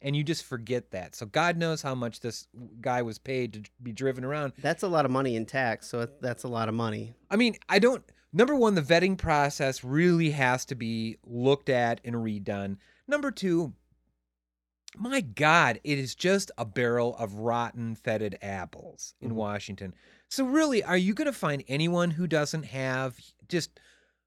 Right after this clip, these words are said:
Speaker 1: you know, a huge skeleton in their closet somewhere?
Speaker 2: Yeah.
Speaker 1: I mean, I'm not, not to say that, that, that he shouldn't have stepped down, but my point is, is that, you know, you're, you, Obama is gonna end up like Diogenes running around looking for one honest man, and, and you know what? You ain't gonna find him.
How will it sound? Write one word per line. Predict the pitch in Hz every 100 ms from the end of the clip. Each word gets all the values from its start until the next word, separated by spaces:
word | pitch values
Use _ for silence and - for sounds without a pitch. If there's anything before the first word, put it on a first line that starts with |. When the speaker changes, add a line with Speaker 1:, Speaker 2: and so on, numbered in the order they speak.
| _ -
Speaker 1:
you | 190
know, | 143 120
a | 135
huge | - 220 220 208 -
skeleton | - - 156 160 160 165
in | 160
their | 151
closet | - 143 143 139 113
somewhere? | - 127 131 135 135 139 147 - _ _ _ -
Speaker 2:
Yeah. | 143
Speaker 1:
I |
mean, | 226 220
I'm | 220
not, | 247 254
not | 269
to | 277
say | 269
that, | 240
that, | 165 165 180 175
that | 180 165
he | 180
shouldn't | 175 220 190
have | 175
stepped | - 147
down, | 156 170 143
but | 131
my | 143
point | 143 - 202 196 135
is, | 165 170 131 110 -
is | 123 120 -
that, | 131 120 110 - - -
you | 277
know, | 233
you're, | 202 233
you, | 180 202 202 185 - _ _ _ 185
Obama | 185 226 240
is | 147
gonna | 165 156
end | 156
up | 160
like | 147 139
Diogenes | 123 127 143 147 139 113 113
running | 135 135
around | 127 127 127
looking | 135 139 135
for | -
one | 127 135
honest | 131 127 117 107
man, | 156 190 160 127
and, | 127
and | - 180
you | 208
know |
what? | 190 175
You | 233
ain't | 208
gonna | 175 160
find | 214 233 180 101
him. | 85